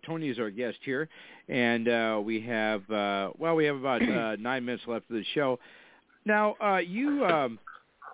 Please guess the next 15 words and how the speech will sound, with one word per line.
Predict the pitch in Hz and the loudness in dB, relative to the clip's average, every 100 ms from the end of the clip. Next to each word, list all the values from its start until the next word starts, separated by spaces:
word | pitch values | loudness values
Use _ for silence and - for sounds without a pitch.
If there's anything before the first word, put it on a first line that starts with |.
| - _ - | -20 _ -6
uh, | 185 170 156 | -2 0 0
you, | 190 202 180 | -4 -4 -2
your, | 202 226 220 | 0 2 2
uh, | 175 156 | 2 2
wrestling | 147 196 - 202 143 - | 2 -2 -2 -6 -6 -6
fandom, | 180 214 220 160 131 127 - | -4 -4 -2 0 0 -4 -8
uh, | 139 123 123 123 - _ - _ 151 | -6 -4 -2 -4 -6 _ -20 _ 0
have | 160 | 0
you, | 170 214 220 185 | 0 -4 0 2
uh, | 143 131 - | 2 0 -4
who | 180 285 | -2 -2
would | 302 160 | -2 -4
you | 185 - | -8 -6
say, | 220 208 190 175 151 _ _ _ - | -4 -2 0 -2 -4 _ _ _ -8
um, | 147 139 131 127 120 107 | 0 2 4 4 2 -4